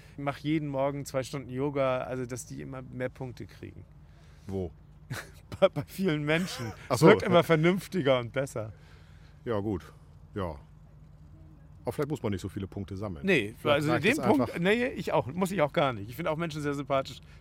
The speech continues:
Speaker 1: die es anders halten.
Speaker 2: Jetzt kommen wir hier auf eine philosophische Ebene.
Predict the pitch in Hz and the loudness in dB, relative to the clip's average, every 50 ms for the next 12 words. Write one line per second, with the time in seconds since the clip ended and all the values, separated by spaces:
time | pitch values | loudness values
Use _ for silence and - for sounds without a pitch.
0 | - 135 120 - - 147 127 113 104 - - 107 95 95 90 - 92 - - - | -10 -10 -6 -4 -4 -4 -2 -4 -4 -2 -2 -4 -4 -4 -6 -10 -16 -18 -18 -20
1 | - - - - - - - - - - - - - 98 92 - - 117 107 101 | -20 -20 -20 -20 -20 -20 -20 -20 -20 -20 -20 -20 -18 -18 -14 -2 -2 -2 0 2
2 | 104 107 95 107 101 101 - - 107 110 110 98 117 113 104 - 104 - 110 107 | 0 -2 -2 -2 -4 -6 -6 -4 -4 -2 -2 0 0 -2 -2 -4 -6 -6 -6 -6
3 | 101 101 101 95 98 92 | -4 -4 -2 -2 -4 -4